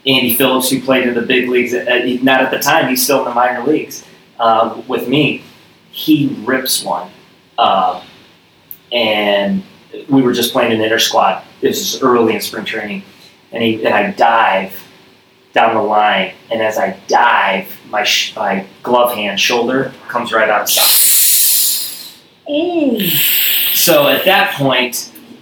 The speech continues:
Speaker 1: um, everybody comes. I mean, I can't even get, I can't even get up 'cause I can't even move my left arm. Immediately, I thought to myself, "There was my shot. It's gone. My shot's gone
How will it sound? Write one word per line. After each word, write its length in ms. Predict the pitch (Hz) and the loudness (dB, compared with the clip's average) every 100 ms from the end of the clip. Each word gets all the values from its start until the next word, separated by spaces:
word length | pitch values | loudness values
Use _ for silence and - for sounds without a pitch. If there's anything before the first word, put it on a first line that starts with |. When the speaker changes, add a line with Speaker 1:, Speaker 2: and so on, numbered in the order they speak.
| - _ - | -20 _ -2
Speaker 1:
um, 400 | 120 113 113 113 | 2 2 2 2
everybody 360 | 131 131 127 127 | 2 2 0 0
comes. 420 | 143 131 127 127 | 2 4 2 0
I 160 | 120 | 0
mean, 100 | 117 | 0
I 120 | 113 107 | -2 -2
can't 240 | 151 143 | 0 0
even 140 | 123 120 | 0 0
get, 200 | 120 - | 0 0
I 120 | 131 | -2
can't 200 | - 143 | 0 -2
even 120 | 123 | -2
get 140 | 123 127 | -2 2
up 180 | 127 - | 2 0
'cause 100 | - | -2
I 60 | - | -2
can't 200 | 135 123 | -2 -8
even 180 | 113 110 | -8 -6
move 160 | 117 - | -6 -2
my 180 | 110 | -2
left 240 | 110 - - | -2 -2 0
arm. 400 | 139 131 - - | 0 0 -2 -4
Immediately, 720 | 131 139 139 180 - 147 127 | 2 4 4 4 2 2 2
I 160 | 117 113 | 2 2
thought 240 | 143 131 | 2 2
to 100 | - | 0
myself, 680 | 127 120 - 127 117 - - - - _ _ _ _ | -2 0 2 2 2 -2 -10 -20 -20 _ _ _ _
"There 140 | 113 135 | -2 0
was 180 | 143 | -2
my 80 | 117 | -4
shot. 400 | 107 123 139 - - - _ _ _ _ _ _ _ _ _ _ | -6 -4 -6 -8 -12 -20 _ _ _ _ _ _ _ _ _ _
It's 160 | 123 - | -12 -4
gone. 360 | - 131 370 - - - _ _ _ _ _ _ | 0 0 -2 -6 -18 -20 _ _ _ _ _ _
My 80 | 117 | -8
shot's 400 | - 127 123 123 | -2 0 0 0
gone 360 | - 139 151 | 0 0 0